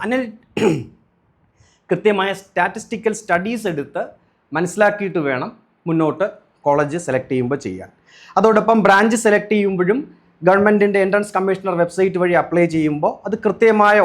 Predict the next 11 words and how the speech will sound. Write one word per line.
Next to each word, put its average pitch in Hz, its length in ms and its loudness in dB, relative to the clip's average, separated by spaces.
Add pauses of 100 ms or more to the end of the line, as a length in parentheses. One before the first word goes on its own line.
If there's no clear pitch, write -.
ഓർഡറിൽ 170 360 0 (120)
ഒരു 175 100 -6 (100)
പ്രയോറിറ്റി 196 540 0 (100)
എഴുതിയുണ്ടാക്കി 190 720 -2 (260)
ഏതാണ് 233 400 2
എനിക്ക് 208 280 -6
ആദ്യം 185 340 -4
വേണ്ടത്, 156 340 -12 (500)
എൻ്റെ 214 220 -2
ഫസ്റ്റ് 202 300 -4
പ്രയോറിറ്റി 190 460 -2